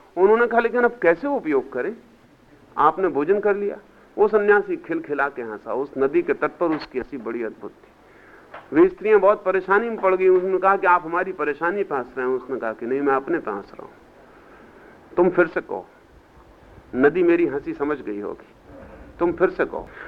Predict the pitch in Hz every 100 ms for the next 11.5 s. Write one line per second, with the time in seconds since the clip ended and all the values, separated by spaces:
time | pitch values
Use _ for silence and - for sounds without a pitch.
0 | - 202 262 294 285 - 277 302 302 240
1 | 220 262 240 202 247 269 240 185 226 240
2 | - 208 208 240 240 196 185 214 202 180
3 | 180 190 214 202 175 151 156 196 190 190
4 | 190 180 170 180 185 175 170 151 151 151
5 | 135 131 131 127 127 131 120 117 120 117
6 | 104 107 - - - 175 190 180 165 165
7 | 185 180 165 160 156 160 147 131 117 139
8 | 110 110 107 110 107 101 - - - -
9 | - - - - - - - - 175 190
10 | 208 165 151 160 190 185 127 135 - 127
11 | 110 131 - - -